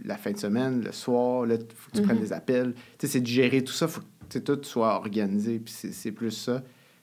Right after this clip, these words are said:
Speaker 1: Mais tu sais, après, tu regardes mes courriels, c'est un mess, là. Tu sais, je, je, je suis
Speaker 2: <laughs>
Speaker 1: pas, j'ai, j'ai, j'ai commencé déjà une
Speaker 2: Mais est-ce que
Speaker 1: bulle,
Speaker 2: c'est un
Speaker 1: là.
Speaker 2: mess que tu te retrouves, toi, ou c'est juste un mess, point ?
Speaker 1: Toujours. Ouais,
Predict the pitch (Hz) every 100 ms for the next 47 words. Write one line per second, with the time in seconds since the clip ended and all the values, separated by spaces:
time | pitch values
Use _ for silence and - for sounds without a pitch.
0 | - - 120 101 131 110 107 107 117 113
1 | 104 104 113 117 - 101 104 107 - -
2 | - 107 98 - - - _ - 196 180
3 | - 127 117 117 - - - - - 127
4 | 120 123 120 120 123 123 120 120 143 127
5 | 123 120 233 - - 269 240 240 269 247
6 | 226 - 214 202 208 208 233 233 240 269
7 | 392 294 - 196 202 202 180 180 180 -
8 | 175 113 113 104 107 - 131 127